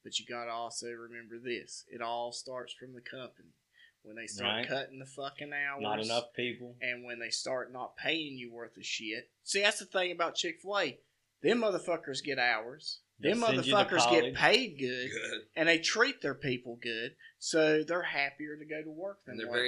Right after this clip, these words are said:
Speaker 1: other
Speaker 3: selective,
Speaker 1: people.
Speaker 3: I think,
Speaker 1: Yeah.
Speaker 3: on who they,
Speaker 2: Hey,
Speaker 3: they
Speaker 2: my, Willie, you remember Willie?
Speaker 3: Yeah.
Speaker 2: Willie Upshaw, my
Speaker 3: Oh,
Speaker 2: cousin?
Speaker 3: yeah.
Speaker 2: Right? He would, uh, he's a general manager for Chick-fil-A's,
Speaker 3: Uh-huh.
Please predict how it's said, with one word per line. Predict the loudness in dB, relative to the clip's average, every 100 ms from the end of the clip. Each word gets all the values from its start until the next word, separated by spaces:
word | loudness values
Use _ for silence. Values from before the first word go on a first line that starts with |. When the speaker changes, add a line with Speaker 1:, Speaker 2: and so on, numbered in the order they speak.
| 0
Speaker 1:
other | -2 0
Speaker 3:
selective, | 0 0 -4
Speaker 1:
people. | -4
Speaker 3:
I | -6
think, | -4 -4 2
Speaker 1:
Yeah. | 4 4 2
Speaker 3:
on | -2
who | -8
they, | -4 2
Speaker 2:
Hey, | 2
Speaker 3:
they | 2
Speaker 2:
my, | -2 -4 -8 -18 -12 0
Willie, | 2 2 -2 -8 -12
you | -8 -4
remember | -4 -4
Willie? | -4 -4 -6 -12 _ -6
Speaker 3:
Yeah. | -6 -4
Speaker 2:
Willie | -2 -2
Upshaw, | -2 -4 -2
my | 2 2
Speaker 3:
Oh, |
Speaker 2:
cousin? | 2 -2
Speaker 3:
yeah. | -4 -4 -6 -18 -20 -20 _ 0
Speaker 2:
Right? | 2 2 -2 -6
He | 0 2
would, | 2 0 0 2
uh, | 4 4 0 -8 _ _ _ _ _
he's | -2 -2 -2 -2
a | 0 0 -4 -14 _ _ _ _
general | -2 0 0
manager | 0 -2 -4 -12
for | -14
Chick-fil-A's, | -10 -10 -8 -4 -2 -4 -8
Speaker 3:
Uh-huh. | -16